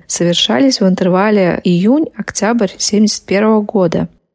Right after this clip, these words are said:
Они были восстановлены предельно скрупулёзно и проверены со всей доступной точностью.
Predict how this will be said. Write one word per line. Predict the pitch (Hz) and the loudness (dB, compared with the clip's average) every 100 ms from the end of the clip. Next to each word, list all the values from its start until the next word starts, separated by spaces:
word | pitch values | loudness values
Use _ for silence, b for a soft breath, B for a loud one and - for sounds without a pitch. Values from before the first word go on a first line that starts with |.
| - | -6
Они | 180 285 | 0 2
были | 320 285 | 4 4
восстановлены | 262 247 - 208 226 254 233 | 2 0 0 2 4 4 4
предельно | 226 - 175 165 208 254 240 220 208 196 214 | 0 -2 -2 0 2 2 4 4 2 0 -2
скрупулёзно | - - 214 - 180 208 302 302 269 262 262 | -6 -6 -4 -2 0 2 2 2 2 2 0
и | 190 | -2
проверены | 175 180 180 233 240 214 | -2 0 2 4 4 2
со | - 175 | 0 -2
всей | - - 185 269 277 | -2 0 2 2 0
доступной | 196 185 202 196 208 | -2 -4 -4 0 0
точностью. | - 180 175 - 175 - 185 | 0 -2 -2 -4 -6 -6 -8